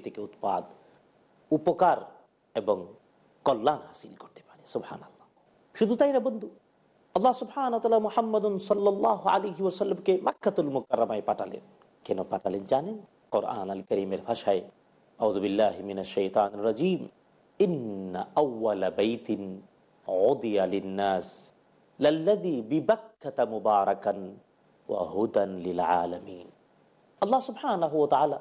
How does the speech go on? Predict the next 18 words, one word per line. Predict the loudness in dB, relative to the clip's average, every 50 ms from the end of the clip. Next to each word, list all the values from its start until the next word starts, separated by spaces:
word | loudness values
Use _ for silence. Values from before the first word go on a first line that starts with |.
| -8 -14 _ _ _ _ _ _ _ _ _ _ 0 0
মক্কাতুল | 0 0 -2 -6 -6 -4 -2 -2 -2 -2 -2 -4
মুকাররমার | 2 4 4 4 4 2 0 -2 -6 -8 -10 -2 2
তিনটি | 2 4 4 2 -2 -2 0 2
পরিচয় | 2 2 2 2 2 2 2 2
তুলে | 0 -2 -2 -2
ধরেছেন | -4 -6 -6 -4 -2 -4 -4 -4 -6 -2 0
এই | 2 2 2 2
একটি | -2 -2 -2 -2 0 2 4
আয়াত | 4 6 4 4 2 0 -4
আল | -8 -6 -6
কারীমা। | -6 -6 -6 -8 -10 -14 -20 _ _ _ _ _ _ _ _ _ _ -2 -2
এক | 0 -2 -2
নাম্বার, | 2 2 2 2 2 -2 -10 -20 -20 _ _ _ _ _ _ _ _ _ _ _ _ _ 2
এই | 4 4 4 2
মক্কা, | 2 0 -6 -6 -4 -4 -4 -6 -10 -20 _ _ _ _ _ _ _ _ 2 2
এর | 2 4 4
মধ্যস্থ | 2 2 4 2 2 0 0 0 0 0 0 2 2
কাবা, | 0 2 2 -2 -6 -6 -10